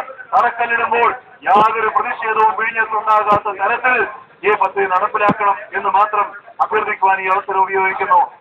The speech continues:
ഇതിന് പിന്നിൽ അണിനിരുന്ന ജനപക്ഷത്തിന്റെ മുഴുവൻ പ്രവർത്തകരെയും ഒരിക്കൽ കൂടി അഭിവാദ്യം ചെയ്തുകൊണ്ട് ഈ പദ്ധതി ഞങ്ങളുടെ സ്വപ്നമാണ്, ഈ പദ്ധതി ഓരോ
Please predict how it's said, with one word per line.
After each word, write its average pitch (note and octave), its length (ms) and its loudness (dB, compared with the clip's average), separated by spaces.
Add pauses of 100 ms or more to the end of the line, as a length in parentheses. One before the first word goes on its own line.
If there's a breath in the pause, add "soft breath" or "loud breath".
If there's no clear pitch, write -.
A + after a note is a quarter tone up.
(140)
ഇതിന് G3 240 -4
പിന്നിൽ G#3 260 0
അണിനിരുന്ന G#3 460 0 (380)
ജനപക്ഷത്തിന്റെ A3 640 0
മുഴുവൻ B3 340 2
പ്രവർത്തകരെയും G#3 600 0 (340)
ഒരിക്കൽ A#3+ 340 0
കൂടി G#3 200 0
അഭിവാദ്യം G#3+ 540 0
ചെയ്തുകൊണ്ട് F#3+ 420 0 (440)
ഈ A3 40 2 (140)
പദ്ധതി G#3+ 360 -2 (460)
ഞങ്ങളുടെ G#3+ 460 2 (360)
സ്വപ്നമാണ്, A#3+ 600 2 (420)
ഈ A#3+ 60 0 (140)
പദ്ധതി A#3+ 400 2 (400)
ഓരോ B3+ 180 4